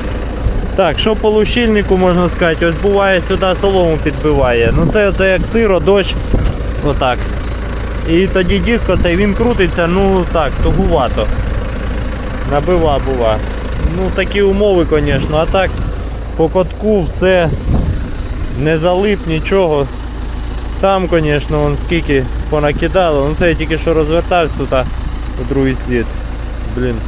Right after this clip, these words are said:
Така погода, конечно. Ну, а він роб-, робить,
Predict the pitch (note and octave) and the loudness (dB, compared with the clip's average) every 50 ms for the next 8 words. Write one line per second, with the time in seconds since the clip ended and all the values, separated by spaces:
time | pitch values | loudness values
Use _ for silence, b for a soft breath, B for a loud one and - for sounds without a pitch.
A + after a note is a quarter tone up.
0 | - - - - - - - - - - - - - D3 D3+ - F3+ F3+ E3+ - | -6 -6 -6 -6 -6 -6 -6 -6 -6 -6 -6 -4 -2 -2 -2 0 0 0 0 2
1 | F3 F3 F3+ F#3+ F3+ E3 D#3 D3 - D#3+ D3 D3 D3 D3 C3 - D#3 D3+ C#3+ C3+ | 0 2 2 2 2 2 0 0 0 0 0 0 0 -2 -2 -2 -2 -2 0 0
2 | B2+ - - - - - - - - - - - - - - - - B2 C3 C#3+ | -2 -4 -6 -6 -6 -6 -6 -6 -6 -6 -8 -8 -8 -8 -8 -6 -6 -4 -4 -2
3 | D3 D#3 D3+ D3+ D3+ D3+ F3 F#3 F#3 F#3 F#3+ F#3 D3+ C#3+ D3 D#3+ E3+ F#3 G#3 G3 | 0 2 2 2 2 2 2 2 2 2 0 0 0 -2 0 0 2 2 2 2
4 | E3 B2 A2+ A2 | 0 0 -2 -4